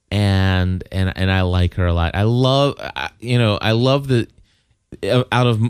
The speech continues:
anybody who was really affected by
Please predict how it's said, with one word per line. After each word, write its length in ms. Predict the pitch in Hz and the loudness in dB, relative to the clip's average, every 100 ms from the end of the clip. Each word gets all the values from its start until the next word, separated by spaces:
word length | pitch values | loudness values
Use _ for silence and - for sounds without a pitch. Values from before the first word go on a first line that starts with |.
| - | -2
anybody 480 | 127 165 156 135 123 | 0 0 2 2 2
who 200 | 107 113 | 2 2
was 180 | 104 95 | 2 2
really 420 | 95 98 110 117 | 0 2 2 2
affected 680 | 104 - 101 - 113 107 110 | 0 0 -2 0 0 0 -4
by 600 | - 95 98 92 92 92 | -4 -2 0 2 2 0